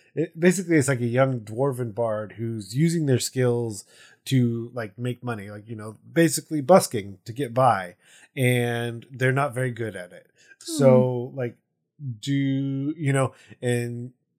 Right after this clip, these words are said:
Speaker 1: this N P C is gonna refuse if, you know, the players are like, "Oh, here's some gold." No, no, no. You worked hard for that, and I'm working hard for what I'm getting. That, you know, that's how this works. And then the funny thing is, do they show her how to do something else, like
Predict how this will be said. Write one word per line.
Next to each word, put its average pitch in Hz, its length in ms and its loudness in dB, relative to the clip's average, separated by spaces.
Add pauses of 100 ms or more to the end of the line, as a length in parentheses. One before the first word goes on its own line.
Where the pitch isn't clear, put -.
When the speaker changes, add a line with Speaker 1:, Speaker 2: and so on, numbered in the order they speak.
(420)
Speaker 1:
this 147 240 2
N 143 140 4
P 127 120 -2
C 156 280 2
is 139 120 -2
gonna 127 180 -4
refuse 175 720 4
if, 123 160 0
you 160 160 -4
know, 135 120 4
the 110 80 0
players 127 300 0
are 110 40 -10
like, 104 260 -10
"Oh, 127 140 2
here's 120 200 2
some 127 160 -2
gold." 117 420 -2 (300)
No, 139 280 6
no, 123 100 0
no. 110 220 -4
You 117 300 2
worked 165 240 6
hard 135 240 4
for 120 120 -8
that, 117 360 -2 (300)
and 110 140 -6
I'm 127 180 4
working 120 280 -4
hard 113 220 -6
for 117 140 -12
what 110 220 -8
I'm 98 160 -12
getting. 92 420 -18 (380)
That, 107 340 -2
you 123 140 0
know, 104 160 -8
that's 104 200 -8
how 110 120 -8
this 98 240 -14
works. 95 320 -12 (300)
And 120 100 0
then 127 120 2
the 123 80 0
funny 165 260 0
thing 151 160 0
is, 127 200 -2 (300)
do 202 160 6
they 220 140 12
show 214 260 6
her 226 160 8
how 185 180 6
to 180 120 -4
do 202 180 0
something 170 340 -2
else, 226 260 8
like 127 140 0